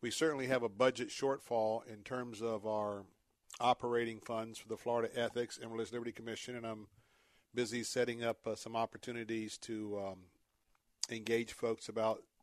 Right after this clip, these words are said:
our ministry. So this year I've decided that, um,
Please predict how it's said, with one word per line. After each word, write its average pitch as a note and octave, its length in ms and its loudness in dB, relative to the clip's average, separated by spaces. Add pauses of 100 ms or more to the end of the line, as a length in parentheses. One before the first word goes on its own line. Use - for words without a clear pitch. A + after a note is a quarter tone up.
(580)
our G#2+ 120 -4
ministry. A2 440 -2 (1700)
So E3 440 10 (760)
this F3 320 6
year F3 160 8
I've D#3+ 80 4
decided D3 580 8
that, C3 400 6
um, A#2 440 2